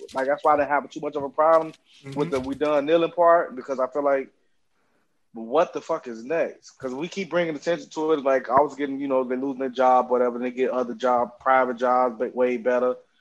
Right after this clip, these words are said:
Speaker 1: pay and all that shit. But I'm, I'm just saying, like, what are we gonna do to prevent the shit? Like, what's the plan?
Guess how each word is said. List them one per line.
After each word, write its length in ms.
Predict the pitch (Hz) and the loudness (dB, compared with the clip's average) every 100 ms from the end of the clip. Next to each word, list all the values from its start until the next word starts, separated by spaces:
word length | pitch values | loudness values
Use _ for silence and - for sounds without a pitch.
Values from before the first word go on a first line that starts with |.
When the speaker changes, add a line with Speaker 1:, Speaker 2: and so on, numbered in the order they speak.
| _ _ _ _ - | _ _ _ _ 0
Speaker 1:
pay 220 | 135 123 | 2 2
and 100 | 120 | 2
all 160 | 120 120 | 2 2
that 140 | 120 | -2
shit. 480 | - 135 131 127 _ | -4 -4 -4 -6 _
But 140 | 120 117 | -2 0
I'm, 160 | 135 131 | 2 4
I'm 200 | 156 170 | 4 4
just 120 | 143 | -2
saying, 140 | 147 | 0
like, 180 | 131 120 | 0 0
what 180 | 123 165 | 0 0
are 20 | |
we 80 | 156 | 0
gonna 180 | 147 135 | -2 -2
do 160 | 139 127 | -4 -8
to 120 | 117 | -6
prevent 480 | 117 107 135 180 - | -6 -4 -4 -4 -6
the 80 | |
shit? 420 | 135 135 127 120 117 | -8 -4 -4 -6 -6
Like, 120 | 113 | 2
what's 200 | 135 143 | 2 2
the 100 | 123 | -2
plan? 520 | - 156 151 123 131 | -6 -2 -2 -2 -6